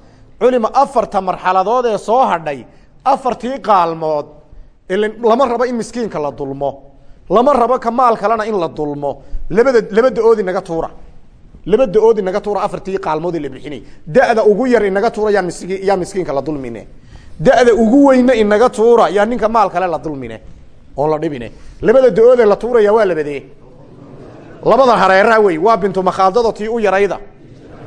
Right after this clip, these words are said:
Iyo jadacada oo tii u weynayda. Yaa soo hadhay markaa? Bintu Labuun iyo,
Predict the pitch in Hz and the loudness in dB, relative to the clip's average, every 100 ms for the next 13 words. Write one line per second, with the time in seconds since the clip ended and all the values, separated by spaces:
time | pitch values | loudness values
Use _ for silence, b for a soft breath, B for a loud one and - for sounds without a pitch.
0 | - - 165 214 240 226 196 170 220 208 | -20 -12 0 0 2 2 2 2 2 2
1 | 190 190 208 202 175 165 170 151 233 214 | 2 -2 -6 -2 0 0 -4 0 2 2
2 | 220 214 196 208 202 151 135 127 - - | 2 2 0 -2 -4 -4 -6 -6 -14 -20
3 | - - - - - - - - - 139 | -20 -20 -20 -20 -20 -20 -20 -20 -10 -2
4 | 214 208 208 208 220 254 208 170 160 | -2 0 2 2 4 2 2 0 -4